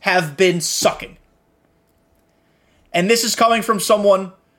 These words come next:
who maxes out just about every event. Used to max the shit out of every event immediately because I loved events. I remember back in M L B twenty,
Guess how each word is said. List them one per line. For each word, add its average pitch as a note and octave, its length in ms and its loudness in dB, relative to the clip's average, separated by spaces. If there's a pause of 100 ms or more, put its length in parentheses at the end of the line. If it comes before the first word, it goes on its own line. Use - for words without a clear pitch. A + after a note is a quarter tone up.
(320)
who G#3 180 0
maxes G3 540 0
out G3+ 240 2
just G#3 220 -2
about G#3 260 4
every C3 300 -4
event. B2 340 -14 (1120)
Used C4 440 0
to A3 80 2
max A3 340 0
the E3+ 140 0
shit E4 320 0
out G#3 120 6
of - 160 0
every C#4+ 320 2
event F3 440 0
immediately F#3+ 760 0
because F#3+ 220 0
I E3+ 100 4
loved A3+ 460 0
events. C#3+ 340 -8 (240)
I D4+ 140 2
remember C4+ 420 0
back A3+ 260 0
in A3 80 -2
M A#3 120 -2
L A#3 100 2
B A3+ 380 -6
twenty, A3 680 -2